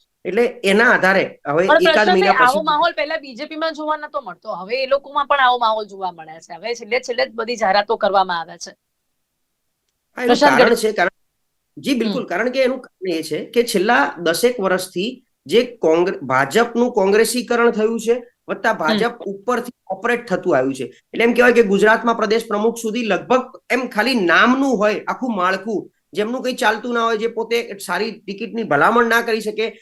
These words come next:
Speaker 1: જે પોતે પોતાની કામગીરી પણ ન બજાવી શકતા હોય અને બધું ઉપરથી ઓપરેટ થતું હોય, એટલે કાર્યકરોમાં એક અંદરખાને નારાજગી આવી છે.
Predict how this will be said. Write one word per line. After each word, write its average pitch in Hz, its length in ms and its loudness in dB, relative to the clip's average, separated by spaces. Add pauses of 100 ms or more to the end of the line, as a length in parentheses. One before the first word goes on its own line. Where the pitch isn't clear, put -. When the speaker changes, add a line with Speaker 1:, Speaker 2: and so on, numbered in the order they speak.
(140)
Speaker 1:
જે 196 120 2
પોતે 208 300 0
પોતાની 233 380 0
કામગીરી 233 560 0
પણ 233 160 -2
ન 214 120 0
બજાવી 196 300 -4
શકતા 175 340 -8
હોય 156 160 -4
અને 220 80 -4
બધું 247 220 -2
ઉપરથી 247 360 0
ઓપરેટ 226 400 2
થતું 185 220 -6
હોય, 185 120 -2 (280)
એટલે 214 100 2
કાર્યકરોમાં 247 920 2
એક 233 80 2
અંદરખાને 208 500 2
નારાજગી 151 500 0
આવી 120 200 -4
છે. 120 200 -12